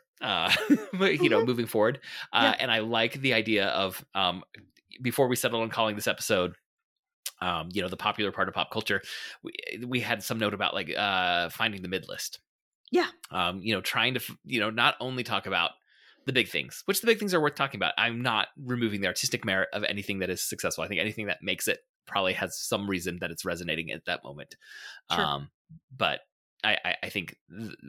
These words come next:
Speaker 1: more often than not, the, the, the things that don't maybe are, are worthy of a close look and <laughs>
Speaker 2: Yeah.
Speaker 1: examination. Um, that just as we sometimes wanna say, um, you know, "Just 'cause it's popular doesn't mean it's great." It's like, well, just 'cause it's not popular <laughs> doesn't mean it's
Speaker 2: Yeah.
Speaker 1: not great.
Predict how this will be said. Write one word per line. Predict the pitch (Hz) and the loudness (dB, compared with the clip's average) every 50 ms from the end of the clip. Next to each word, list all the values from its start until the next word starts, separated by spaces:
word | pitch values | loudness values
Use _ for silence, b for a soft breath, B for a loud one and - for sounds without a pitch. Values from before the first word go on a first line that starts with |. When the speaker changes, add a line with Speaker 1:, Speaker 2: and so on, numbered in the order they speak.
| - - | -14 -8
Speaker 1:
more | - 123 123 120 110 95 | -2 2 4 4 4 4
often | 92 - - 101 | 2 0 -4 -4
than | 98 98 | -2 -2
not, | 87 - - | -2 -2 -4
the, | 92 95 92 - _ | -8 -12 -14 -8 _
the, | - 110 92 - - _ - | -2 -2 -2 -2 -6 _ -4
the | 107 | -2
things | - - 101 85 80 | -2 -2 -2 -4 -4
that | - - - | -6 -4 -2
don't | - 98 90 87 80 - - - | 0 0 0 -2 -4 -8 -8 -6
maybe | - 90 87 82 82 82 - - 78 - - - - - | -4 -4 -2 -2 -2 -4 -6 -10 -16 -16 -14 -14 -8 -6
are, | - 64 69 73 - - | -2 -2 0 -2 -2 -2
are | 95 101 101 98 95 - | -2 -2 -2 -2 -2 0
worthy | 120 117 113 107 107 101 92 90 55 | 2 4 4 4 4 2 0 0 0
of | 69 85 82 82 - - - - _ - | 0 0 -2 -4 -6 -10 -16 -18 _ -14
a | - | -8
close | - - 82 - - | -4 -2 -2 -2 -2
look | - - - - _ _ _ | -4 -6 -14 -20 _ _ _
and | - 110 101 123 - - | -2 0 0 0 -2 0
<laughs> | |
Speaker 2:
Yeah. | 139 160 160 | 0 0 0
Speaker 1:
examination. | - 143 123 95 92 - 62 - - - - - B B B B B B B B B B - | 2 0 -2 -2 -4 -6 -6 -6 -6 -8 -10 -16 B B B B B B B B B B -4
Um, | - 98 92 87 78 76 76 85 - _ - | -2 0 0 0 0 -2 -4 -6 -10 _ -2
that | 98 80 73 69 71 - | -2 0 0 -2 -2 -2
just | - 107 - - | 0 0 2 2
as | 110 101 92 - - - - _ _ _ - - | 2 2 2 0 -4 -6 -8 _ _ _ -8 -4
we | 120 113 104 98 95 85 78 - - | -2 0 0 0 -2 -4 -6 -10 -10
sometimes | - - 117 107 95 101 98 92 - | -6 -4 -4 -2 -2 -4 -4 -2 -2
wanna | 95 87 85 | -2 -2 -2
say, | - - 82 80 80 82 80 - _ _ - | 0 0 0 0 0 -2 -4 -6 _ _ -4
um, | 98 92 87 82 80 85 | -2 -2 -2 -2 -2 -4
you | 92 90 | -4 -2
know, | 87 | -2
"Just | 90 101 - - | -2 -2 -4 -6
'cause | 101 98 | -6 -8
it's | 87 | -4
popular | - 107 107 - 101 98 98 | -2 -2 -2 0 -2 -6 -6
doesn't | 98 98 95 | -6 -8 -8
mean | 92 90 | -8 -8
it's | 85 - | -8 -4
great." | - 123 110 92 71 - _ | 0 2 2 2 0 -2 _
It's | - - - | -14 -16 -16
like, | - - - | -14 -10 -8
well, | 101 101 | -8 -6
just | - - - | -4 -4 -4
'cause | - 123 | -4 -6
it's | 123 - 151 | -6 -4 -2
not | 151 139 - | -2 -2 -2
popular | 127 - - 117 110 107 - - | -4 -4 -2 -2 -2 -2 -4 -8
<laughs> | - - | -8 -6
doesn't | 311 - - - - - 139 | -6 -6 -6 -10 -14 -12 -4
mean | - 180 | 0 4
it's | 170 190 | 4 6
Speaker 2:
Yeah. | 196 | 6
Speaker 1:
not | - - - | 4 2 2
great. | - 104 95 92 - | 2 2 0 0 -2